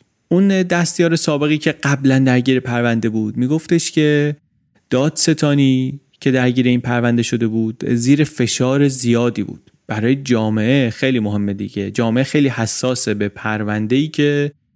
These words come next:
دربارهٔ یه دختر بچه‌یه و خشونت توش هست و اینا توش هست، فشار جامعه زیاده و پلیس ممکنه که یه مظنونی پیدا کنه و بعد دیگه زیر این فشار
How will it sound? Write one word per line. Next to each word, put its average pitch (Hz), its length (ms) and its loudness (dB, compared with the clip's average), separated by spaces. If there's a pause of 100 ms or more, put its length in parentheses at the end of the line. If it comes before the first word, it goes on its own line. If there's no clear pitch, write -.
دربارهٔ 110 500 -2
یه 143 220 0
دختر 104 520 -4
بچه‌یه 135 580 -2
و 127 260 0 (100)
خشونت 117 720 -2
توش 135 240 -4
هست - 340 -6
و - 40 -4
اینا 123 260 -2
توش 165 240 -4
هست، 208 240 -4 (220)
فشار 165 560 0
جامعه 143 380 2
زیاده 143 640 0 (500)
و 127 340 -2 (160)
پلیس 160 640 -2
ممکنه 139 640 0
که 180 160 -6
یه 165 500 0
مظنونی 143 800 0
پیدا 127 420 -2
کنه 123 420 -6
و 127 220 -4
بعد 147 420 -4
دیگه 139 500 -2 (140)
زیر 135 340 0
این 117 240 0
فشار 131 600 -2